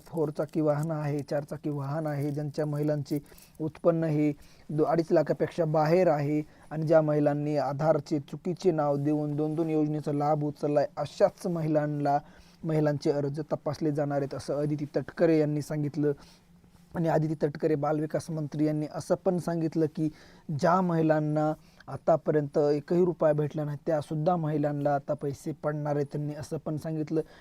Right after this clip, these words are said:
अ, अदिती तटकरे यांनी खूप मोठं जे अपडेट दिलेलं आहे आणि त्यांनी असं पण सांगितलं की लाडक्या बहिणीचे निकष हे कोणतेच बदललेले नाहीत.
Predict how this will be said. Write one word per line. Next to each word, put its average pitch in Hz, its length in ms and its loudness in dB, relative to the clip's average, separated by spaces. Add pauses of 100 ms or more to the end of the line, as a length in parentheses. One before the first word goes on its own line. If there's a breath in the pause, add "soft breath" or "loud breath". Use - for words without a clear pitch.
(240 soft breath)
अ, 156 260 4
अदिती 151 240 0 (100)
तटकरे 156 380 2
यांनी 151 420 0 (100)
खूप 160 200 -8
मोठं 151 480 0 (400 soft breath)
जे 156 120 -2
अपडेट 151 480 2
दिलेलं 160 300 6
आहे 151 240 4 (300 soft breath)
आणि 160 140 -4
त्यांनी 170 240 2
असं 165 200 2
पण 175 140 2
सांगितलं 156 380 -2
की 156 120 2
लाडक्या 151 300 0
बहिणीचे 160 440 -4
निकष 156 420 -2
हे 165 60 -4
कोणतेच 165 460 -2 (160)
बदललेले 165 640 2
नाहीत. 151 220 -2